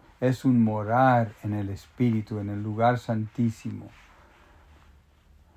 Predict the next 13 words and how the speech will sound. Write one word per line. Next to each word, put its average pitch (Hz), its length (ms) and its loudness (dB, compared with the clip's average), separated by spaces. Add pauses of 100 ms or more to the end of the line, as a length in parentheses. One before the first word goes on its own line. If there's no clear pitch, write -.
(1500)
Por 120 180 2
esto 151 360 2
depende 139 640 2
de 135 180 -2
que 131 160 -2
tengamos 123 760 0
un 123 100 -6
corazón 113 880 -4 (540)
sensible 143 920 -2 (1000)
y 127 160 4
sumiso 120 840 2 (1040)
al 117 200 0
hablar 123 600 4